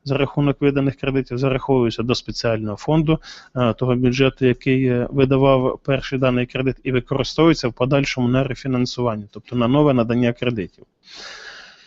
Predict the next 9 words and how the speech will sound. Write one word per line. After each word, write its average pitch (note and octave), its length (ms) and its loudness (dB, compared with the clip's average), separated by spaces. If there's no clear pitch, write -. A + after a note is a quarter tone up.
Е, A#2+ 380 4
відповідно D3 720 4
до B2 680 2
державної B2+ 640 0
програми B2 520 -2
забезпечення B2 640 -2
молоді A#2+ 400 2
житлом, D3+ 480 0
е, A2 120 0